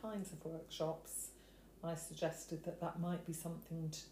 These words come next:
do as part of our wellbeing support throughout North Wales. Um, we were very happy to have received the funding, but then covid struck and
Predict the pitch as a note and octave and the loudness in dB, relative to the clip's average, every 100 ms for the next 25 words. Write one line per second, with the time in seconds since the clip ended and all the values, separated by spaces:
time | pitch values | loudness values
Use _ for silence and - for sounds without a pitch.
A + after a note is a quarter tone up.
0 | - F3+ D#3+ D#3+ D#3+ - D#3 - D3+ D#3+ | 2 6 6 4 0 2 2 2 0 2
1 | D#3+ D#3+ E3 D#3+ D#3+ D#3 D#3 D#3 E3 - | 2 2 2 2 2 2 2 0 -4 0
2 | E3 E3 E3 - E3+ E3+ E3 E3 - - | 2 2 2 0 2 4 2 0 -2 -6
3 | - - - - - E3+ E3 D#3+ - - | -8 -12 -18 -18 -2 0 2 2 0 4
4 | F3+ D#3+ D#3+ D#3+ E3 E3 - - - - | 6 6 6 4 2 -2 -2 -6 -8 -16
5 | - - - D#3+ D#3+ D#3+ D#3+ F3 - - | -18 -18 -4 2 2 4 0 -4 -10 -20
6 | - - G3 F3 E3+ E3+ E3+ E3 D#3+ E3+ | -20 -10 2 8 8 10 10 8 6 0
7 | - D#3+ D#3 D#3 E3+ D#3 - - D#3 - | 4 2 2 0 2 0 0 -4 -2 4
8 | F3+ F3 E3 - - D#3+ - D#3+ E3 D#3+ | 6 8 6 2 -2 -2 2 0 2 4
9 | E3+ E3+ F#3+ - - - - - - - | 4 4 0 -4 -16 -16 -18 -18 -18 -18
10 | - - F#3+ F#3 - - - E3 E3 D#3+ | -10 8 10 10 4 -4 6 8 8 6
11 | E3 D#3+ D#3 D#3+ D#3+ - - - - - | 8 8 8 4 4 -2 -6 -6 2 4
12 | - - - - - F3+ E3 E3 E3 E3 | 4 -4 -12 -12 -4 -2 -2 -2 -2 -2
13 | D#3+ | -4